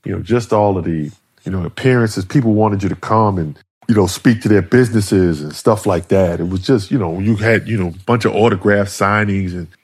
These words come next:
you know, stuff like that. People just wanted to see you, man. So, you know, it was just, it was just great.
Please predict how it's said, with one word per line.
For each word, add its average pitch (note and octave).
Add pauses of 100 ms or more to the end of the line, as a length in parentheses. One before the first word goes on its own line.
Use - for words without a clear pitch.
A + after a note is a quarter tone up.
you E4
know, G#2
stuff G#2+
like G2+
that. G#2
People C#3+
just C#3
wanted D3
to C3
see D#3+
you, A2+
man. E2+
So, F2 (160)
you C#3
know, B2+
it D3+
was A2
just, E2+
it B2+
was A2
just E2+
great. F2